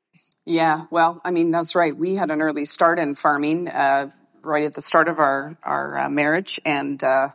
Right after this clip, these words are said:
it was the eighties and it was double-digit interest rates and it was a drought. And so, uh, we thought we were done farming. You know, we, we got out and, uh, both had a career in ag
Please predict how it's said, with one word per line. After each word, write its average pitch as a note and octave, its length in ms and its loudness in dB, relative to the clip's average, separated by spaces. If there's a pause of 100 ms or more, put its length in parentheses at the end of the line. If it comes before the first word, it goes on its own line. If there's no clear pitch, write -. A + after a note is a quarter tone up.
(140)
it F3+ 60 0
was F3+ 160 2
the F#3 120 2
eighties F3 400 2
and E3 80 0
it - 60 -4
was D#3+ 140 -8
double-digit D#3+ 680 -2
interest E3+ 380 -8
rates E3 300 -4
and D#3 120 -4
it - 60 -12
was D#3 140 -12
a D#3 40 -6
drought. E3+ 440 2
And D#3 160 0
so, E3 460 2
uh, D#3 260 2
we F3+ 100 -4
thought G3 220 2
we G#3 80 -4
were F#3 100 -4
done F3 200 0
farming. F3+ 480 -2
You D#3 100 -8
know, D#3 100 -2
we, D#3+ 280 -6 (320)
we F3 80 -4
got D#3 220 2
out F#3+ 200 0 (100)
and, D#3 380 -2
uh, D3 80 0
both E3 220 -2
had F#3+ 120 0
a E3+ 40 -6
career D#3+ 320 0
in D3+ 120 -2
ag D#3+ 380 -4